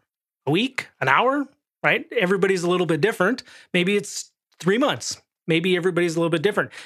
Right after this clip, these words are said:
Is it worth some time and effort to get your books together, worth some time and effort to make an application and see if you qualify?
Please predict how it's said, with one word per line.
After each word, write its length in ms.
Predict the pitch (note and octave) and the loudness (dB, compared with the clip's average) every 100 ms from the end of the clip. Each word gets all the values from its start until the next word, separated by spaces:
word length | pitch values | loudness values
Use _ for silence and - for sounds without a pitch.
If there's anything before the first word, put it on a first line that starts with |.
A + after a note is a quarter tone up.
| - | -2
Is 220 | G3 E3 | -2 0
it 160 | F#3 E3+ | -2 -2
worth 480 | D#3 D#3+ F#3 F#3+ - | 0 2 0 -2 -4
some 260 | F#3 E3 | -2 0
time 300 | D#3+ D#3+ D#3+ | 2 2 2
and 100 | D#3 | 2
effort 280 | D3 - D3+ | 0 0 -2
to 100 | C#3 | -2
get 200 | D3 C#3 | -2 -4
your 80 | B2 | -4
books 280 | E3 F3+ - | -2 -2 -2
together, 460 | F#3+ F#3 F3+ F3+ - - | 0 0 0 -2 -4 -6
worth 200 | F3 E3+ | -2 -2
some 180 | - D3+ | 0 -2
time 240 | D#3+ D3+ | 2 2
and 80 | D3+ | 2
effort 260 | D3+ E3 D3 | 2 0 -2
to 80 | D3+ | 0
make 180 | D3 | 0
an 60 | D3 | 2
application 800 | C#3+ C3+ C3+ - E3+ F#3+ A3+ A#3 - - | 2 0 -4 0 0 2 0 -2 -8 -4
and 120 | D3 | -2
see 180 | - D#3 | 0 -2
if 120 | C#3+ | -2
you 60 | D3 | -4
qualify? 560 | - C3 B2+ - C#3+ | -2 -2 -2 -6 -10